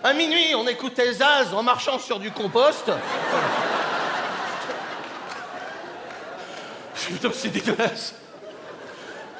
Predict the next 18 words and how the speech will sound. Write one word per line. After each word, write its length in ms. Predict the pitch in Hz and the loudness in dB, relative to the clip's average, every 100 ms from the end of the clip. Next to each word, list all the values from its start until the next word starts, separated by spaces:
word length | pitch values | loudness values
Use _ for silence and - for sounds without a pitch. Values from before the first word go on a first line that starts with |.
| - | -8
J'avais 380 | - 277 285 302 | -2 0 0 0
faim. 480 | 262 - 277 262 247 - - - - - - - - | -2 -4 -4 -6 -10 -16 -18 -16 -16 -16 -16 -16 -4
Ah, 120 | 240 | 2
j'en 180 | 247 226 | 4 4
pouvais 240 | 202 269 226 | 2 2 2
plus, 220 | 160 247 | 2 -2
je 40 | |
me 140 | 208 214 | 0 -2
suis 220 | - 240 | -2 -2
levé, 180 | 240 262 | 2 2
c'était 400 | - 175 214 196 | 2 -2 2 2
Walking 600 | 160 208 185 - 202 208 | 4 2 2 -4 -6 0
Dead, 280 | 208 131 117 | 0 0 -4
quoi. 120 | 151 | 2
Hein, 240 | 170 190 | 4 2
j'étais 240 | 170 202 185 | 2 2 4
là. 140 | 90 - - - - - - - - - - - - - - - - - | 4 0 -6 -6 -6 -8 -8 -8 -8 -8 -8 -10 -12 -12 -12 -14 -14 2
Ah, 160 | 214 | 2